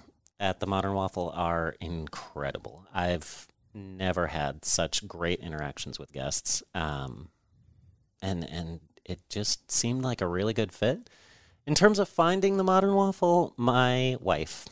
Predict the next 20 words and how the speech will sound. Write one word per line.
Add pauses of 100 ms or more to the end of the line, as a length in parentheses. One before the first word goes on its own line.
(600)
all
credit
to
her, (120)
she (220)
was (380)
looking
online.
My
mother
and
I
had
been
talking
for
about
ten
years
now,